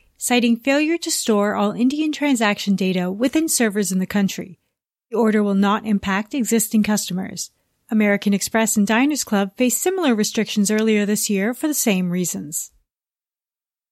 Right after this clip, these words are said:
Discord intends to acquire the A I startup Sentropy, which provides software to detect and remove online harassment.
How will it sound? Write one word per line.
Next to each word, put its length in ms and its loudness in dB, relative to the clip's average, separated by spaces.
Discord 560 0
intends 520 2
to 120 -2
acquire 500 0
the 300 -2
A 140 2
I 180 0
startup 500 0
Sentropy, 840 -2
which 120 -4
provides 460 0
software 480 0
to 140 -4
detect 420 -2
and 140 -4
remove 420 2
online 520 2
harassment. 640 -8